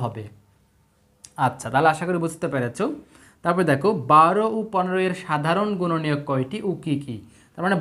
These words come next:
বারো এর গুণনীয়ক বের করতে হবে, পনেরো এর গুণনীয়ক বের করতে। তাহলে বারো এর গুণনীয়ক কী কী পাই আমরা? বারো একে বারো, তার মানে হচ্ছে যে বারো একে বারো, তারপর হচ্ছে ছয় দুগুণে বারো, ঠিক আছে? ছয় দুগুণে বা-, এটা রাফ করছি আমি, রাফের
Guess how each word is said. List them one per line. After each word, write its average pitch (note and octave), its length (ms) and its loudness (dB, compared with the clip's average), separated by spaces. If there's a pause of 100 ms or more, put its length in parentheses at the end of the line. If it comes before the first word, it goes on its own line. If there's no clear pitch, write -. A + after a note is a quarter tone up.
বারো D3 280 6
এর G3+ 140 6
গুণনীয়ক F#3+ 380 0
বের F3+ 180 0
করতে F#3 280 -6
হবে, F#3 180 0 (420)
পনেরো G3+ 320 4
এর F3+ 120 2
গুণনীয়ক C#3 420 0
বের A#2 160 -6
করতে। - 180 -16
তাহলে D#3+ 220 -4
বারো D#3 220 6
এর F#3+ 120 2
গুণনীয়ক F#3+ 340 0
কী F#3+ 80 -6
কী F#3 160 -8
পাই F#3 180 4
আমরা? F#3 140 4 (560)
বারো D#3+ 300 8
একে F3+ 140 -4 (140)
বারো, C3 220 0 (100)
তার E3+ 120 -6
মানে D#3+ 120 -6
হচ্ছে D#3 160 -10 (180)
যে C#3+ 60 -2 (100)
বারো C#3 260 0
একে C#3+ 140 -2 (120)
বারো, B2 260 2 (600)
তারপর C#3 240 -6
হচ্ছে D3 240 0
ছয় C#3+ 200 2
দুগুণে C#3+ 280 2 (140)
বারো, B2 300 2 (720)
ঠিক C#3 180 -16
আছে? D#3+ 120 -6 (100)
ছয় C#3+ 200 -2
দুগুণে C#3+ 340 2
বা-, C#3+ 120 -4
এটা D3+ 180 -4
রাফ D#3+ 140 4 (100)
করছি D3 200 -4 (100)
আমি, C#3 160 -2
রাফের B2+ 240 -2